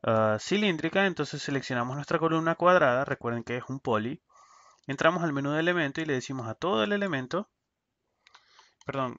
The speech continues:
eh, entramos al menú de elemento y agregamos la columna, agre-, agregamos la, el cilindro de nuestra nueva columna. Y fíjense que todas las columnas ahora se les agregó un cilindro porque todas son instancias. Luego entro al menú, ups,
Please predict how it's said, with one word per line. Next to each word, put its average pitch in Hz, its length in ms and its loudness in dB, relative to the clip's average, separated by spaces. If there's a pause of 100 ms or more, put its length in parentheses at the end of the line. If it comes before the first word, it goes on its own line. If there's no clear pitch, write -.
eh, 120 340 -4
entramos 143 340 -4
al 170 100 -2
menú 151 180 -4
de 165 80 0
elemento 202 580 -4
y 185 320 -8
agregamos 139 840 -4
la 127 240 -4
columna, 131 680 -2
agre-, 117 320 -6
agregamos 120 720 -4
la, 147 140 0
el 120 300 -4
cilindro 143 640 -2 (580)
de 135 100 -4
nuestra 151 280 -6
nueva 113 180 -2
columna. 185 460 -4 (340)
Y 139 100 -6
fíjense 156 340 -4
que 160 100 -6
todas 131 200 -2
las 143 100 -4
columnas 170 360 -4
ahora 139 160 -2
se 143 140 -8
les 135 100 -2
agregó 120 260 -4
un 110 100 -8
cilindro 170 380 -6
porque 113 200 -10
todas 113 200 -6
son 120 120 -6
instancias. 185 460 -6 (1080)
Luego 214 340 6
entro 202 260 4
al 190 100 6
menú, 190 320 2
ups, - 400 -10